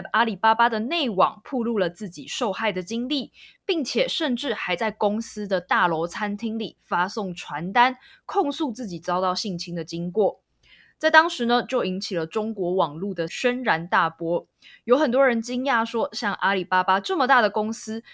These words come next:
内部发生性侵案，竟然还会被压下。也有很多女性出面来指控中国的酒桌文化，就是如果不喝酒就没有办法谈成生意，这样子的一种酒桌的文化，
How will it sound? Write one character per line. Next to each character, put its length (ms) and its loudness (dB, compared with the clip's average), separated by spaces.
内 220 2
部 220 -2
发 220 2
生 180 -2
性 240 -4
侵 220 -6
案， 240 -2
竟 240 -6
然 180 0
还 180 -8
会 140 -4
被 160 -4
压 220 0
下。 380 0
也 80 0
有 100 4
很 100 0
多 140 2
女 120 0
性 220 -4
出 300 -6
面 280 -2
来 160 0
指 220 -10
控 320 -8
中 300 -4
国 180 -2
的 140 -2
酒 300 -6
桌 280 0
文 220 0
化， 340 2
就 120 -4
是 160 -4
如 120 -2
果 120 2
不 100 -8
喝 200 -4
酒 220 0
就 140 -6
没 100 -4
有 120 -2
办 180 -2
法 100 -2
谈 300 -8
成 220 -8
生 340 -4
意， 180 -4
这 120 -6
样 160 -2
子 120 -12
的 140 -8
一 80 -8
种 300 -6
酒 180 -2
桌 220 -2
的 140 0
文 200 -2
化， 360 2